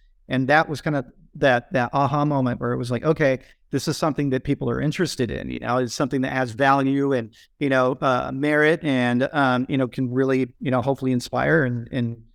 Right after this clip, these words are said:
engage people that aren't normally engaged in this type of conversation." And we, yeah, just kind of kept expanding from there. And it got to the point where it could either kind of, like, remain a passion project,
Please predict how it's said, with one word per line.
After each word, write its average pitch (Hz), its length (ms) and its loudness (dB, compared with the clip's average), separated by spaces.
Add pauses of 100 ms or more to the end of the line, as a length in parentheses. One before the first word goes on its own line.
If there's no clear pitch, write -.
(160)
engage 156 340 2
people 170 220 0
that 147 180 0
aren't 160 220 0
normally 151 420 0
engaged 165 320 2
in 160 60 4
this 156 140 0
type 160 160 -2
of 156 60 -4
conversation." 185 680 -2 (360)
And 151 540 0 (160)
we, 151 640 0
yeah, 165 180 4
just 156 180 -6
kind 185 120 -2
of 196 60 -8
kept 165 220 -2
expanding 160 400 0
from 147 140 -6
there. 156 520 2
And 143 300 -2
it 156 80 -2
got 160 180 2
to - 80 -10
the 156 80 -2
point 156 320 -2
where 139 240 4
it 147 60 -4
could 139 120 -2
either 151 200 2
kind 147 180 -2
of, 135 80 -2
like, 143 220 -4
remain 147 260 0
a 131 60 0
passion 143 360 -4
project, 208 600 2